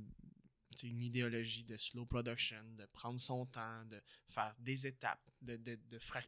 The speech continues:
sais, de fragmenter le, le processus de création d'un projet,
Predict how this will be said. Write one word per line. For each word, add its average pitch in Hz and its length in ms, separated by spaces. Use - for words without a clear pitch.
sais, 127 120
de 113 100
fragmenter 127 800
le, 110 140
le 104 100
processus 117 520
de 110 100
création 113 400
d'un 113 120
projet, 117 520